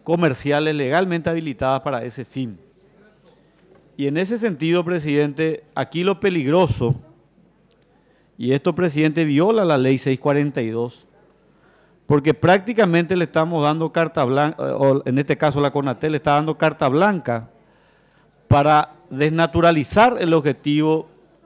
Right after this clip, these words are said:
de la función de las radios comunitarias, y justamente en su modificación del artículo veintiocho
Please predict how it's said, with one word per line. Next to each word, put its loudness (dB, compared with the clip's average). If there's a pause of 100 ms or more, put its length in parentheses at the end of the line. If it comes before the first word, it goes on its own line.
(580)
de -6
la 0
función -2
de 0
las 0
radios 0
comunitarias, -4 (880)
y -6
justamente 0
en -4
su -8
modificación 0
del 4
artículo 0
veintiocho -2